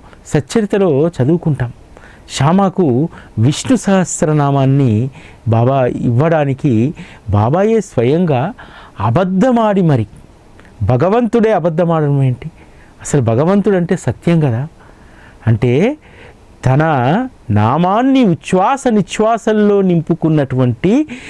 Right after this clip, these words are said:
మాధవరావు దేశపాండే కోసం బాబా అబద్ధం ఆడాల్సి వస్తుంది. కడుపు నొప్పి ఉంది, సోనాముకి తీసుకురా అని చెప్పి రామదాసిని పంపిస్తారు. ఎందుకు? శ్యామ మెడలో విష్ణు సహస్రనామం అనేటువంటి మాల వేయడానికి.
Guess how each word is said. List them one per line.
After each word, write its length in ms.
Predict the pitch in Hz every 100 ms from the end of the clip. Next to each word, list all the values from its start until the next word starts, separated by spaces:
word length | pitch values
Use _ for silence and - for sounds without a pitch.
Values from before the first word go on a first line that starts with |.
| 190 -
మాధవరావు 840 | 107 95 120 175 254 254 233 214
దేశపాండే 720 | 147 151 165 - 156 151 135
కోసం 520 | 131 131 117 151 247 - - - - - - -
బాబా 580 | 98 101 135 147 143 - -
అబద్ధం 500 | 107 127 139 202 180
ఆడాల్సి 440 | 135 135 131 -
వస్తుంది. 420 | 120 - 123 110 -
కడుపు 340 | 107 127 - 214
నొప్పి 320 | 196 - 165
ఉంది, 460 | 127 123 110 151
సోనాముకి 760 | 180 - 104 110 151 214 202 180
తీసుకురా 460 | 156 135 - 131
అని 180 | 123 123
చెప్పి 300 | 113 - 254 - - - - -
రామదాసిని 720 | 95 107 151 185 175 180 143
పంపిస్తారు. 640 | 120 110 117 - 107 107 -
ఎందుకు? 540 | 117 107 123 170 285 349 - - - - - - -
శ్యామ 680 | - - 98 110 156 202 202
మెడలో 600 | 156 127 131 113 175 285 - - - -
విష్ణు 420 | 101 147 - -
సహస్రనామం 1000 | - 190 180 - - 185 165 156 156 151
అనేటువంటి 480 | 143 139 123 131 123
మాల 400 | 101 98 123 180
వేయడానికి. 680 | 156 127 131 117 113 -